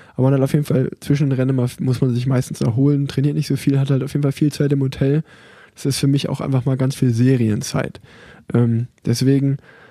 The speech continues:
empfiehlt mir doch mal so eure Lieblingsserien, die ihr gerne guckt. Äh, so was,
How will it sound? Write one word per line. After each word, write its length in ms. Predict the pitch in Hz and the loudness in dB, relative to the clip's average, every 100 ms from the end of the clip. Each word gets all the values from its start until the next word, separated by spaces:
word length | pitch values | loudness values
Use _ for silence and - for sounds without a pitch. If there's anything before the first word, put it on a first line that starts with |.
| _ _ _ _ | _ _ _ _
empfiehlt 760 | - 131 - - 156 156 185 - | -2 -2 -4 -2 0 0 -2 0
mir 240 | 135 123 | 0 2
doch 240 | 117 113 - | 2 0 0
mal 280 | 120 113 - - - | 0 0 -4 -10 -20
so 220 | - 113 - | -4 -2 0
eure 220 | 127 120 | 0 2
Lieblingsserien, 880 | 113 - 135 117 147 131 117 127 135 - - - _ _ - | 0 -2 -6 -4 -4 -2 0 0 -2 -10 -20 -20 _ _ -2
die 80 | 120 | 0
ihr 180 | 127 131 | 2 2
gerne 260 | 127 123 | 2 0
guckt. 400 | - 143 - - | 0 -2 -2 -4
Äh, 300 | 127 120 117 127 147 - | 0 2 0 -2 -8 -6
so 360 | 127 120 117 127 | -2 0 -2 -2
was, 280 | 123 - | -2 -4